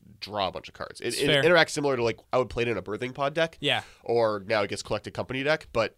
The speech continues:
Speaker 1: I definitely think there's a lot of power there that also ver-, can very easily be broken.
Speaker 2: I can handle that. I can handle that. Um,
Speaker 1: What's your number eight?
Speaker 2: My number eight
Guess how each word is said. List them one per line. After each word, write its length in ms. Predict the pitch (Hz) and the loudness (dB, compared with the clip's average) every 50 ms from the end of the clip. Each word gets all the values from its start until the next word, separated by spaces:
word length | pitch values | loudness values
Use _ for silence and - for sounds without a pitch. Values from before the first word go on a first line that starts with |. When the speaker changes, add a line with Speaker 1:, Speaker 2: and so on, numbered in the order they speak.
| _ _ _ _ _ _ _ _ | _ _ _ _ _ _ _ _
Speaker 1:
I 80 | - 117 | -4 0
definitely 320 | 92 - 139 - 135 123 | 2 2 0 0 0 -4
think 160 | 110 120 117 104 | -4 -6 -6 -6
there's 140 | 110 110 | -8 -8
a 40 | 113 | -6
lot 220 | 104 101 - 113 101 | -4 -2 0 0 0
of 80 | 95 | -2
power 380 | - - - 98 120 135 151 151 - - - | -4 -2 0 2 2 0 -2 -4 -10 -10 -4
there 280 | 190 220 226 226 220 - - - - 110 | -4 -2 -2 -2 -4 -6 -8 -12 -6 0
that 220 | 127 127 117 - | 2 2 2 2
also 920 | - 120 120 117 - 120 113 110 107 107 110 107 107 110 107 107 110 110 - _ _ _ _ _ _ _ _ _ _ _ _ _ _ _ _ _ _ _ _ - | 2 0 0 -2 -2 0 0 2 2 2 2 0 0 0 0 -2 -4 -6 -10 _ _ _ _ _ _ _ _ _ _ _ _ _ _ _ _ _ _ _ _ -20
ver-, 340 | 127 92 123 127 113 113 - - | -10 -4 0 2 2 0 0 -2
can 160 | - 123 110 107 | -10 -10 -8 -4
very 280 | 90 139 139 135 135 | 0 0 0 0 0
easily 320 | 104 110 110 101 95 101 95 | -4 -6 -8 -8 -8 -8 -8
be 120 | 85 87 | -8 -8
broken. 380 | 82 - 64 - - - - - _ _ _ _ _ _ _ _ _ - | -8 -8 -10 -10 -12 -16 -20 -20 _ _ _ _ _ _ _ _ _ -8
Speaker 2:
I 40 | |
can 120 | 180 - 202 | -2 2 2
handle 220 | 180 160 151 147 | 4 6 6 6
that. 180 | 147 156 180 - | 6 6 4 2
I 60 | - | 0
can 100 | 143 160 | -2 0
handle 220 | 151 147 143 135 131 | 2 2 2 2 2
that. 180 | 139 151 160 - - - - - - _ _ _ _ | 2 2 0 -2 -8 -20 -20 -20 -20 _ _ _ _
Um, 440 | - 131 135 131 131 131 131 131 131 | 2 4 4 6 6 6 6 4 4
Speaker 1:
What's 120 | 127 127 127 | 4 4 2
your 100 | 107 98 | 2 0
number 180 | 101 101 104 | 0 0 2
eight? 220 | 104 123 147 - _ - - - - _ | 2 2 2 -2 _ -16 -20 -20 -18 _
Speaker 2:
My 220 | - 135 139 156 170 | -4 -2 0 0 2
number 340 | 175 185 190 190 190 185 - - | 2 2 2 4 2 2 2 4
eight 300 | 175 175 214 226 - | 4 6 6 4 2